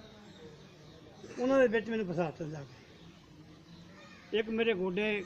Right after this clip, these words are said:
ਖਰਾਬ ਸੀ, ਹੁਣ ਤਾਂ ਨਵੇਂ ਪਵਾ ਲਏ। ਉੱਥੇ ਖੜ੍ਹੇ ਨਾ ਹੋਵੇ, ਉਹ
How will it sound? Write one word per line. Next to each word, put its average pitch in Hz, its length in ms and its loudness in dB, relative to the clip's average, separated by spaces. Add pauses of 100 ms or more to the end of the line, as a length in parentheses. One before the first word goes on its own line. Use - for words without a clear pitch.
ਖਰਾਬ 180 220 0
ਸੀ, 175 80 -2
ਹੁਣ 190 140 0
ਤਾਂ 185 100 0
ਨਵੇਂ 175 260 4
ਪਵਾ 175 140 0
ਲਏ। 175 160 -2 (1700)
ਉੱਥੇ 220 360 0 (140)
ਖੜ੍ਹੇ 196 180 4
ਨਾ 214 100 2
ਹੋਵੇ, 214 400 4 (720)
ਉਹ 220 160 -4